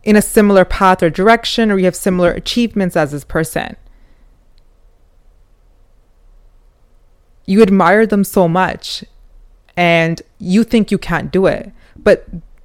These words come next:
they're in the same body as you. They're in the exact same body. Now, I have to agree, yes, our struggles, our environments, our, you know,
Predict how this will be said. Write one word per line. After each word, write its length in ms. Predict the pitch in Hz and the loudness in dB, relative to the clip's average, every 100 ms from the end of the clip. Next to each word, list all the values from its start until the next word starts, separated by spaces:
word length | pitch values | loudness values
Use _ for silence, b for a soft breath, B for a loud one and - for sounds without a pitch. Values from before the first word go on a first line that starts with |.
| _ _ - | _ _ 0
they're 340 | 98 98 - _ _ - | 4 4 0 _ _ -4
in 160 | 202 | 2
the 80 | 202 | 2
same 320 | - 202 202 | 0 0 0
body 380 | 175 240 302 151 | 0 -2 -2 -4
as 200 | - - | -8 -12
you. 300 | - - 196 - - - _ _ - _ _ _ _ _ _ _ _ _ _ _ _ _ _ - | -16 -16 -18 -20 -20 -20 _ _ -20 _ _ _ _ _ _ _ _ _ _ _ _ _ _ 2
They're 120 | 233 | 2
in 140 | 220 | 2
the 80 | 233 | -2
exact 440 | 190 196 202 214 | -2 -2 -2 -4
same 200 | - 202 | -2 -2
body. 340 | 180 226 240 156 | 0 0 0 -2
Now, 360 | 170 175 170 - - - | -2 -2 -4 -8 -12 -2
I 100 | 208 | 0
have 220 | 208 254 | 0 0
to 160 | 254 175 | 2 0
agree, 260 | 156 202 | 0 -2
yes, 360 | 165 196 156 - | 0 0 0 -2
our 140 | - | -6
struggles, 800 | - - 185 175 185 175 175 170 B B B - | -4 2 2 4 4 6 4 0 B B B 0
our 200 | 180 180 | 2 2
environments, 1200 | 185 175 165 165 170 170 170 170 165 170 - - b b b - | 0 0 2 2 0 -2 -2 -2 -4 -6 -12 -16 b b b 0
our, 320 | 180 175 170 | 4 4 2
you 140 | 180 | 0
know, 340 | 170 151 151 | -2 -4 -6